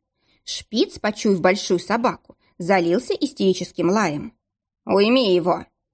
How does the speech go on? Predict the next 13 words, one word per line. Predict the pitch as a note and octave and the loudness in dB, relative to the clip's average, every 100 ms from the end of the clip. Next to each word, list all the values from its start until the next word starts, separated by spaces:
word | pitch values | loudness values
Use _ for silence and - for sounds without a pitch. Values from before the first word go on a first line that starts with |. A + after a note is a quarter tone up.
| - | -6
бросил | F3+ F#3+ F#3+ F#3+ | 0 2 2 0
Виталий | F#3 G3 F#3 F3+ | 0 2 2 2
Андреевич, | D#3 F#3 D#4 C#4+ G#3 | 2 0 0 -2 -4
глядя | F3+ G3+ F3+ E3 | 0 2 2 2
на | E3 | 0
мониторы. | E3 E3+ - E3+ - _ _ _ _ _ - | 2 0 0 -2 -2 _ _ _ _ _ -2
Лариса | C#4 F#4 G4+ - | 0 0 -2 -4
от | - G#3+ | -4 0
неожиданности | F#3 E3+ F3 D#4 E4 A#3+ - | 0 2 0 2 2 0 0
выпустила | F#3 G3 G3+ - F#3+ | 0 0 -2 0 0
песика | F#3+ G3 G3 F#3+ G3 | 2 0 -2 -4 -2
из | F3+ F3 | 0 0
рук, | A3 - | -4 -6